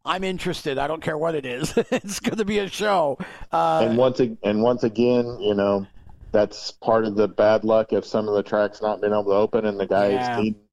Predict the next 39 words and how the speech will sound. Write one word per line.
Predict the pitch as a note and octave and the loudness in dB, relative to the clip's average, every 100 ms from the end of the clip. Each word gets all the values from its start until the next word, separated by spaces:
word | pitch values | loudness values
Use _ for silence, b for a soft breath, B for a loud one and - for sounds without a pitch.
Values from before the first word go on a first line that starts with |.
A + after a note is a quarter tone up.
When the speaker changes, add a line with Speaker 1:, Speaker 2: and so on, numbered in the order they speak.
| - | -4
Speaker 2:
needing | A#2+ A#2+ A#2 G#2+ | -2 0 0 0
the | G#2 G#2 G#2 G#2 - | 0 0 -2 -6 -4
exposure | G3+ - - C3+ B2+ G#2+ G#2 | -4 -2 2 2 2 0 -2
for | - G#2 | 0 0
their | G2 | 0
sponsors. | - - A#2+ A2+ G2 G2 - - | -2 -2 -4 -2 -4 -4 -8 -20
Speaker 1:
Sure. | - C3+ D#3+ B2+ | -12 -6 -6 -6
Speaker 2:
You | G2 F2+ | -4 0
know, | F2+ F2+ | 0 0
we've | E2+ G2 | 0 0
got | G#2 F#2+ - _ _ _ - | 2 0 -2 _ _ _ 0
quite | A2 G#2 | 2 2
a | |
few | G2 G#2+ G#2 | 0 0 0
that | G2 | 0
have | F#2 | 0
talked | G#2 G2+ - | 0 0 0
about | F#2+ F#2+ | -2 -2
coming | - G#2 G#2 | -2 -2 -2
from | - F#2+ | -2 0
New | F#2+ | 2
York | F#2+ G#2+ A2+ - | 2 2 0 -2
with | F#2+ | -2
the | G2 | -2
Midwest | G2 G2 G2 G2 | 0 2 2 0
Compacts | G#2 G#2 G2 G#2 G#2+ _ | -2 -2 0 -2 -2 _
'cause, | F2+ E2+ | -6 -4
you | F2+ | -4
know, | F2 | -2
they're | F2 F2+ | -2 -2
gonna | F#2 F#2 | 0 0
race | F#2 - | -2 -2
at | - | -4
Oswego | F2+ - G#2 F#2+ | -2 -2 0 2
later | F#2+ F#2 F#2+ | 2 2 0
this | F#2 F2+ F#2+ | -2 -4 -4
year. | G2+ A2 G#2+ F#2 | -2 0 0 -2
And, | D#2+ - _ _ _ _ _ - | -2 -6 _ _ _ _ _ -10
um, | E2 D#2 D#2+ D2+ C#2+ | -4 -2 -2 -4 -8